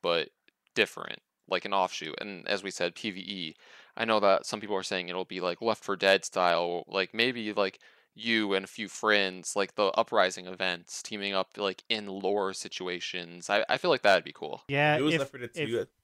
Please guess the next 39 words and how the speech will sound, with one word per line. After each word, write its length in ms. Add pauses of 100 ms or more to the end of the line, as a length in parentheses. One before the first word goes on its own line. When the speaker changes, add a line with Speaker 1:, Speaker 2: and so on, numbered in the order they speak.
(380)
Speaker 2:
If 220
anything 840 (100)
with, 540
like, 260
StarCraft 760
and 140
stuff 300
has 180
shown 440
is 280 (320)
Blizzard's 380
not 180
afraid 400
to 60
be 100
like, 180
"Let 240
us 300 (260)
just 200
continuously 680
build 320
on 140
this 180
thing 280
that 120
is 100 (100)
X 240
amount 260
of 100
years 300
old, 480 (360)
and, 120
like, 180 (100)
there's 220
no 220
need 440
to 120
replace 560
it." 200